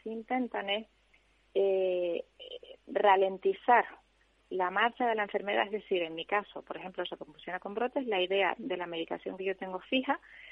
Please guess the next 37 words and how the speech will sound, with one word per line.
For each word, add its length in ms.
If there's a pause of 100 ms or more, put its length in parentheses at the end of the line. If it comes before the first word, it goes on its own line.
(240)
es 260 (520)
intentar 580 (160)
que 100
los 140
brotes, 520 (160)
eh, 500
se 80
distancien 760 (100)
lo 100
más 180
posible 440
en 80
el 160
tiempo 440 (500)
y 300 (200)
intentar 680
que 120
los 120
brotes 380
sean 300
lo 280
menos, 320 (360)
eh, 480
virulentos 680
cuando 260
los 140
tengo, 320 (300)
porque 220
de 60
esa 180
manera 340
lo 120
que 80
se 120
garantiza 600
es 100
que, 200